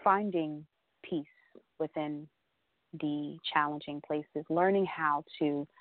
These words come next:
um, tap into the internal power, and taking our message, our purpose to the next level. So finding the purpose in the pain. Um, we're also gonna be,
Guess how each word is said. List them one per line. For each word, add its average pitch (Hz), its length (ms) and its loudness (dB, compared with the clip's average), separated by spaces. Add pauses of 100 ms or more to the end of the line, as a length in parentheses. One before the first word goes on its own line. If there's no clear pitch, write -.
(520)
um, 151 260 -2
tap - 240 4
into 165 240 -6
the 151 140 -8
internal 156 480 -6
power, 147 600 -2 (1300)
and 151 320 -4 (300)
taking 185 440 0
our 156 440 -6 (1000)
message, 175 600 2 (260)
our 143 640 4 (320)
purpose 170 420 2 (140)
to 196 80 2
the 175 100 4
next 151 340 2
level. 151 460 2 (100)
So 170 120 -2 (100)
finding 196 400 4
the 165 100 2
purpose 156 500 0 (200)
in 147 460 0
the 143 80 0 (160)
pain. 135 280 -12 (1400)
Um, 147 300 -2
we're 147 160 2
also 156 240 4
gonna 156 160 2
be, 151 240 4